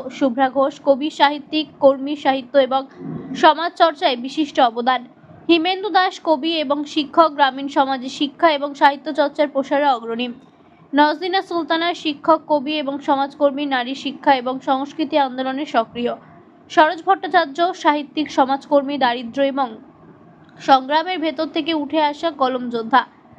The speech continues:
কৃষ্ণা পাত্র, শিক্ষক এবং কবি, গ্রামীণ শিল্প সংস্কৃতির ধারক এবং বাহক;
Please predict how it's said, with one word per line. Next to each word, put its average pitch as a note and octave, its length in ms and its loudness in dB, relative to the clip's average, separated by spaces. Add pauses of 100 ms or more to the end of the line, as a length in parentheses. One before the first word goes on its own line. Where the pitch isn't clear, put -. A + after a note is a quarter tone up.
(220)
কৃষ্ণা F4+ 360 2
পাত্র, D4+ 320 0 (100)
শিক্ষক D4 520 0
এবং C#4+ 200 -2 (120)
কবি, C#4+ 280 0
গ্রামীণ C4 480 -2 (600)
শিল্প D4+ 440 -2
সংস্কৃতির D4 680 -4
ধারক C4+ 400 0
এবং C4 300 -2
বাহক; A#3 340 -2